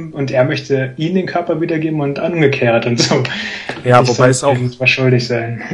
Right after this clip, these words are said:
Speaker 2: Ja, wobei es auch dieses, diese tolle Dynamik so auslöst, ähm, die jetzt ja auch so ansatzweise so ein bisschen schon in der Serie zu sehen war, dass halt Edward permanent diese Schuldgefühle hat. Also
Speaker 1: Hm.
Speaker 2: er will halt Alphonse seinen Körper zurückgeben, er fühlt sich halt richtig schlecht dafür, dass er halbwegs heil geblieben ist und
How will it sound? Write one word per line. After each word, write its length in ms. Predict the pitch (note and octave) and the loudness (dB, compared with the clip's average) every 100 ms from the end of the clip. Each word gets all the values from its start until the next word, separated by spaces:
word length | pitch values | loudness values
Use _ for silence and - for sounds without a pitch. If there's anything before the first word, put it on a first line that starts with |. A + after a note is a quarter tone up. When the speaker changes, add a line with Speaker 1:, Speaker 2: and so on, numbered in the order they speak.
| - | 0
Speaker 2:
Ja, 140 | - | 2
wobei 220 | B2 A#2+ | 4 2
es 120 | B2 C#3 | 2 0
auch 100 | C3 | -2
dieses, 420 | C3+ A#2 - - | -4 -6 -8 -12
diese 320 | A#2+ A2+ G#2+ | -8 -6 -8
tolle 280 | - A#2+ B2+ | -4 -2 -2
Dynamik 460 | A2 G#2 G#2 C#3+ | -2 -4 -2 -4
so 140 | - C#3 | -2 -2
auslöst, 680 | C3 C#3 C3 C3+ C3+ - - | 0 -2 -2 -2 -4 -8 -6
ähm, 380 | A2+ A2 G#2+ G#2 | -4 -4 -6 -8
die 60 | A2+ | -4
jetzt 220 | G#2+ - | -4 -2
ja 100 | B2+ | -4
auch 100 | G#2 | -4
so 200 | - A#2 | -2 -2
ansatzweise 580 | A2 F3 E3+ D#3 D3+ D3 | 0 0 0 0 0 0
so 120 | B2+ | -2
ein 60 | B2 | -4
bisschen 280 | D3 - C#3 | -6 -8 -8
schon 240 | D3 C3+ | -6 -6
in 120 | A2+ | -4
der 140 | A#2 A#2 | -4 -4
Serie 380 | A#2+ A#2+ A#2+ | -4 -4 -4
zu 120 | - A2 | -6 -6
sehen 220 | A2 A2 | -4 -2
war, 140 | G#2+ | -2
dass 180 | G#2+ - | -4 -4
halt 140 | G#2+ | -4
Edward 500 | A2 A2+ A2+ G#2+ - | -4 -4 -4 -6 -10
permanent 540 | - A2+ A#2 A2+ A#2 A2 | -10 -4 -2 -2 -4 -6
diese 180 | A2 G#2+ | -6 -4
Schuldgefühle 720 | - B2+ C3 A2+ - G#2 F#2 | 0 0 0 -8 -8 -8 -8
hat. 200 | F#2 - _ - _ _ _ | -10 -12 _ -20 _ _ _
Also 180 | G#2+ G#2+ | -6 -2
Speaker 1:
Hm. 80 | C3 | 0
Speaker 2:
er 220 | A#2 A2 | 0 2
will 120 | A2 | 2
halt 220 | G#2+ G#2+ - | 4 2 -2
Alphonse 400 | A2 - A2+ - | -4 -4 -8 -6
seinen 180 | G#2 G2+ | -6 -6
Körper 320 | A2 A2 G2+ | -6 -4 -6
zurückgeben, 420 | G#2 G#2 G#2+ G#2 | -6 -8 -6 -6
er 80 | G2 | -6
fühlt 240 | - A#2+ | -4 -6
sich 160 | - - | -6 -8
halt 160 | G#2+ | -8
richtig 240 | A#2 - A2+ | -8 -8 -8
schlecht 280 | - A#2 - | -2 -2 -2
dafür, 240 | G#2+ G#2 | -6 -4
dass 160 | G2+ - | -6 -4
er 380 | A2+ A2 A2 G2+ | -2 0 -2 -2
halbwegs 380 | A2 G#2 G#2+ - | -4 -6 -8 -4
heil 160 | A2 A2 | -2 -2
geblieben 420 | A2 G#2+ G#2 G2+ | -4 -8 -8 -6
ist 200 | G2+ - | -8 -10
und 200 | G2 F#2 | -12 -14